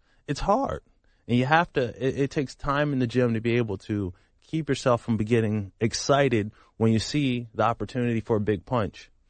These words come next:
And a lot of times you, you see that opportunity, "Oh man, I don't think he sees me. I can just throw a big right hand." And, uh, you do, and you, you loop it a little bit. Now he sees the punch, and it's not the same punch because he sees it. So, um,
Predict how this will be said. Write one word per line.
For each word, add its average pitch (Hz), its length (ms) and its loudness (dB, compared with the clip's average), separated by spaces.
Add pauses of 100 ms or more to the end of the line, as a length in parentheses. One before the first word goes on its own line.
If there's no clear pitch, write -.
(540)
And 110 100 -2
a 110 40 2
lot 123 160 4
of 131 80 0
times 110 320 -4
you, 110 160 -4
you 104 120 -4
see 143 200 -2
that 127 160 2
opportunity, 117 560 0
"Oh 107 180 -2
man, 107 240 0
I 113 40 4
don't 170 140 0
think 117 140 -2
he 135 80 0
sees 180 300 0
me. 104 60 0
I 131 80 4
can 131 100 -2
just - 180 -6
throw 120 120 4
a - 20 4
big 123 220 2
right 131 180 4
hand." 165 300 0 (580)
And, 120 240 6
uh, 120 140 8
you 113 180 4
do, 147 540 4
and 123 140 2
you, 107 180 -2 (160)
you 110 120 4
loop 175 300 4
it 143 60 6
a 131 40 4
little 123 220 4
bit. 135 240 2
Now 147 160 4
he 156 100 4
sees 202 380 0
the 143 80 4
punch, 131 360 2
and 123 140 2
it's - 100 -16
not 123 180 2
the 113 60 -10
same 110 260 0
punch - 420 -4
because 110 420 2
he 107 100 -8
sees 92 300 -4
it. 78 140 -10 (460)
So, 123 360 4
um, 113 320 4